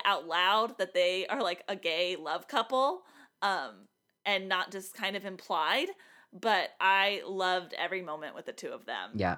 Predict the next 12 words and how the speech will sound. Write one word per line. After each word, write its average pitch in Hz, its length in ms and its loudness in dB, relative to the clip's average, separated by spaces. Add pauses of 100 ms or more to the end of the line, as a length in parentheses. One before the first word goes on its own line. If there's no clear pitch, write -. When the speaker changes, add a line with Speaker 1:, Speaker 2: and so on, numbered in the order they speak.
Speaker 2:
whether 135 320 8
it's 135 200 4
platonic 110 640 6
or 101 200 6
romantic 92 520 2
love, 95 220 4
it's - 200 -6 (160)
definitely 87 540 2
a 80 80 2
love 80 220 0
story, 76 540 0
and 85 480 0